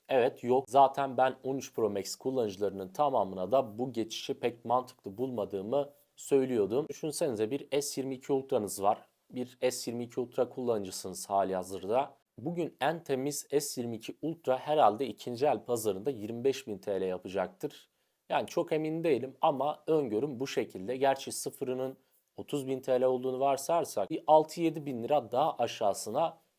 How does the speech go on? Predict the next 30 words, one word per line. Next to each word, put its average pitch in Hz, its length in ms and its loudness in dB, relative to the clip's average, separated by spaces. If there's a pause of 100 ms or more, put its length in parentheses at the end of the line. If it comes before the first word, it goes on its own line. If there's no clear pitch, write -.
bu 156 120 -2
cihazı 107 400 -2
bulabilmeniz 131 640 0
mümkün. 139 500 -4
Bir 147 300 -2
değer 143 300 6
kaybetme 104 460 -2
mevzusu 98 520 -6
var. 160 160 2 (140)
Açıkçası 143 800 -2 (360)
ben 147 240 4
son 156 320 -2
kullanıcı 117 480 -2
olarak 135 460 4
hiçbir 151 320 -4
zaman 120 400 0
bunu 123 220 -4
göz 123 220 2
önünde 107 440 -4
bulundurmuyorum. 120 760 -2
Yani 104 100 -6
sonuçta 139 480 -2
bir 139 200 -4
tüketiciyim. 120 680 -4 (100)
Aa, 127 220 8
sırf 123 340 -4
değer 123 300 2
kaybetmiyor 127 640 -2
diye 123 380 2
hep - 300 -2